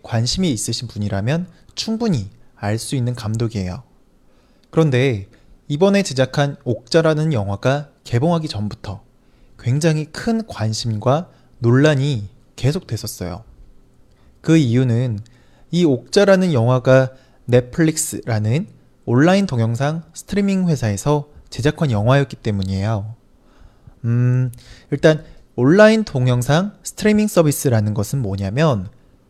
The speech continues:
그러니까 쉽게 생각해서 인터넷에서 동영상을 볼 수 있잖아요. 그 인터넷에서 보는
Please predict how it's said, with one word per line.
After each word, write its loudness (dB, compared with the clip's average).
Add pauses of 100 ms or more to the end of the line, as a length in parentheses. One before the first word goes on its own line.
그러니까 2
쉽게 -2
생각해서 0 (640)
인터넷에서 0 (320)
동영상을 0
볼 -4
수 -6
있잖아요. -4 (520)
그 4
인터넷에서 2
보는 -2